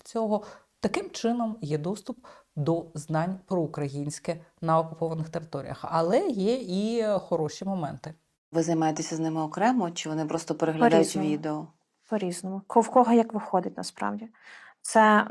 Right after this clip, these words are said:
Speaker 3: це дуже окрема історія. У мене таких дітей небагато, тому що це ще зовсім окрема історія, як ці батьки до мене дописуються, додзвонюються. Ну, дописуються, вони не дзвонять ніколи.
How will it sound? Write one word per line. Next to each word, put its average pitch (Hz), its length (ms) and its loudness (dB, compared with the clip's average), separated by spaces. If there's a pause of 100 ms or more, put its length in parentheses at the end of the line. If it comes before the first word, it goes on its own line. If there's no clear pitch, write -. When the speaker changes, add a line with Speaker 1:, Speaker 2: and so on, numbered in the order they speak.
Speaker 3:
це 262 140 -6
дуже 247 240 6
окрема 226 340 6
історія. 285 380 6
У 233 40 8
мене 220 160 6
таких 220 280 -2
дітей 214 240 4
небагато, 220 680 6 (460)
тому 226 200 4
що 240 100 -4
це 226 80 -6
ще 208 180 -2
зовсім 214 260 0
окрема 202 280 4
історія, 226 380 2
як 208 300 4
ці 202 500 4
батьки 185 460 0
до 185 140 0
мене 180 680 0 (260)
дописуються, 180 1200 0
додзвонюються. 180 1080 0
Ну, 208 80 2 (160)
дописуються, 185 560 2
вони 180 180 2
не 180 80 4
дзвонять 180 460 0
ніколи. 220 340 -4